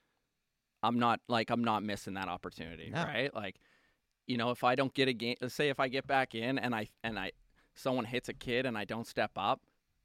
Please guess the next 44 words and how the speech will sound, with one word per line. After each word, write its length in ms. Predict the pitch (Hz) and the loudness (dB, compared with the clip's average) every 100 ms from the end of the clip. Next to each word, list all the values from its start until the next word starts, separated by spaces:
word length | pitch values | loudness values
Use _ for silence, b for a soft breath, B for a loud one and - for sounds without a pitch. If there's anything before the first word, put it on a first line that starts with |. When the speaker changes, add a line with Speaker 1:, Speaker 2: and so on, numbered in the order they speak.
| _ | _
Speaker 1:
I 100 | 113 | 0
don't 180 | 120 117 | 2 0
play 240 | - 110 120 | 0 -2 0
the 100 | 117 | -2
rest 220 | 117 - | -4 -4
of 40 | 107 | -12
the 40 | |
season. 380 | - 90 107 127 | -8 -8 -6 -6
I 80 | 104 | -4
do, 100 | - | -6
and 120 | - 110 | -2 0
I 100 | 107 | 0
don't 180 | 113 | 0
have 120 | 117 107 | -2 -4
a 40 | |
contract 420 | - 107 - - | -4 -4 -2 -6
for 80 | - | -8
the 40 | |
next 180 | - - | -12 -12
year. 140 | - - | -16 -16
So, 320 | - - 107 - b b b b b _ - | -10 -8 -8 -12 b b b b b _ 2
um, 480 | 120 120 117 113 110 - | 6 6 4 0 -6 -2
in 140 | 139 | 4
that 140 | 143 | 4
fifth 220 | - 147 - | 4 2 2
game, 440 | 127 131 135 139 _ _ _ _ _ - - _ | 2 4 4 0 _ _ _ _ _ -20 -20 _
just 200 | - 117 | -6 -2
this 200 | 120 - - - - | -2 -4 -10 -16 -2
big 260 | 135 120 | 0 2
mutant 440 | 113 120 131 131 127 | 2 4 4 2 0
hit 180 | 123 123 | -2 0
one 80 | 127 | 0
of 60 | |
my 100 | 120 | 0
prospects, 540 | 113 98 107 - 127 - | 0 0 0 0 -2 0
man. 160 | 127 | -2
I 80 | 131 | 0
just 140 | 117 | -2
went 140 | 127 113 | -4 -2
after 360 | 107 117 - 127 | 0 -2 0 0
him. 140 | 127 _ b b b b | -2 _ b b b b
Good 180 | - 135 | -2 -2
scrap. 480 | - 101 101 135 143 | -2 -4 -2 0 0
Like, 220 | 117 104 | 0 -2